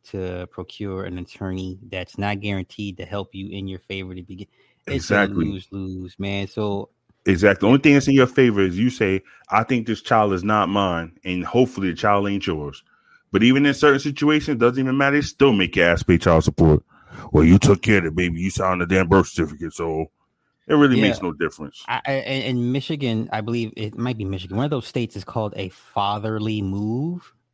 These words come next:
Speaker 2: Yeah.
Speaker 1: So if you act like a father, they can put you on the hooks for that shit.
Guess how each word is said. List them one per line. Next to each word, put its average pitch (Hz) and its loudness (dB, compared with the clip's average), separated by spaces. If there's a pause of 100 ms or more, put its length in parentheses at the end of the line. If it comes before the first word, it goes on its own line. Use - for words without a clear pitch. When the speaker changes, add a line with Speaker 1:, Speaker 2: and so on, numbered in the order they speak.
Speaker 2:
Yeah. 90 -2 (280)
Speaker 1:
So 110 -4
if 101 -12
you 175 -4 (220)
act 156 -4
like 104 -8 (420)
a 95 -6
father, 85 -8 (800)
they 107 -6
can 98 -10
put - -12
you 98 -8
on 95 -6
the 90 -8
hooks 92 -12
for - -16
that 82 -18
shit. - -20